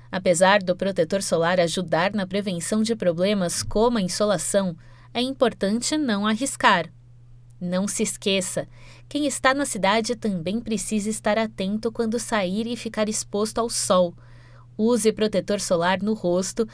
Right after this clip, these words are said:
e nos demais locais com contato direto.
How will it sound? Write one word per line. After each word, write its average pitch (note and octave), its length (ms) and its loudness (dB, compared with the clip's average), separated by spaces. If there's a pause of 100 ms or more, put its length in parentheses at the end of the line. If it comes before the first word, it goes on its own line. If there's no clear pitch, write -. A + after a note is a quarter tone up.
(200)
e C4+ 80 -6
nos C4+ 200 0
demais A3+ 400 4
locais G#3+ 600 0
com B3 180 -2
contato A3 560 0
direto. F#3+ 720 0